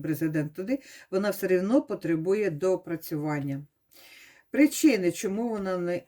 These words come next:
чому вона в такому, скажімо так, е, стані.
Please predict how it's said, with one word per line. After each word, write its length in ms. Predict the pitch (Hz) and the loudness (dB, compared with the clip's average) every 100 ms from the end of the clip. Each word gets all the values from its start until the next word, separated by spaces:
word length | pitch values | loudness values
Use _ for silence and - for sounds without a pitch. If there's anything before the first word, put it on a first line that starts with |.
| - 156 | -14 -16
чому 340 | - 185 208 | -8 -4 -2
вона 280 | 202 190 175 | 0 0 0
в 100 | 156 | -2
такому, 640 | 170 - 160 160 190 262 - _ _ - - _ - 165 | -4 -2 -2 0 0 0 -2 _ _ -20 -20 _ -12 -12
скажімо 560 | - 202 196 185 190 | -8 -4 -2 -2 -4
так, 540 | 170 214 220 - - _ _ - _ 156 | -6 -8 -8 -14 -20 _ _ -20 _ -2
е, 220 | 175 170 | 0 0
стані. 600 | - - 160 151 151 | -4 -4 0 0 0